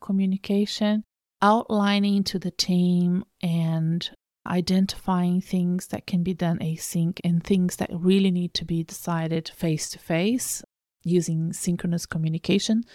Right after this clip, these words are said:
is really important. And that's new policy that we probably don't have yet. I don't think many organizations have created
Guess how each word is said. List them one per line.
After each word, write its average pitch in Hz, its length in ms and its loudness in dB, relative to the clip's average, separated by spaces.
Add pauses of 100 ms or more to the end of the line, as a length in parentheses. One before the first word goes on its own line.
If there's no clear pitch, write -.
(100)
is 196 240 4
really 165 400 -2
important. - 880 -6
And 165 320 2 (100)
that's 196 440 2 (160)
new 226 260 6
policy 175 680 0
that 202 220 -2
we 247 80 -10
probably 247 480 -4
don't 196 280 -6
have 208 500 -4
yet. - 360 -6 (360)
I 247 40 0
don't 277 160 2
think - 320 -8 (280)
many 220 340 2
organizations 185 840 -2
have - 400 -4
created 175 600 0